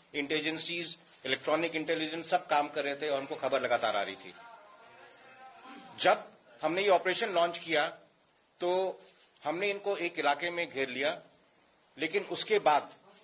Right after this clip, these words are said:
जो हमारे बहादुर सैनिक हैं, जिस तरह से जेकेपी का वहां पे साथ था हमारा, और बाकी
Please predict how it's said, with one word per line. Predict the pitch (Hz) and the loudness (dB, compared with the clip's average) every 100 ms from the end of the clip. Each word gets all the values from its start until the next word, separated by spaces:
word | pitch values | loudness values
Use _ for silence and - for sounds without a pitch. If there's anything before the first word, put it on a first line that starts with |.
| - - _ _ _ _ - | -20 -20 _ _ _ _ -8
जो | 139 160 | 0 2
हमारे | 156 147 151 165 165 156 - - | 4 4 4 2 0 -4 -14 -10
बहादुर | 127 135 147 | 0 0 0
सैनिक | 151 139 147 165 | 0 0 0 -2
हैं, | 156 156 156 - - - | -2 -2 -2 -12 -20 -10
जिस | 139 139 | -6 -2
तरह | 147 | -2
से | 143 | -2
जेकेपी | 151 143 139 151 165 | -2 0 0 -4 -4
का | 160 156 | 2 2
वहां | 139 139 | 4 0
पे | 143 160 156 - | 0 0 -2 -4
साथ | - 147 143 143 | -4 2 2 4
था | 151 | 2
हमारा, | 143 139 143 143 - _ _ _ _ - | 4 4 2 0 -10 _ _ _ _ 6
और | 160 208 - - - | 8 8 4 -10 -2
बाकी | 151 156 220 220 | -2 -2 -8 -12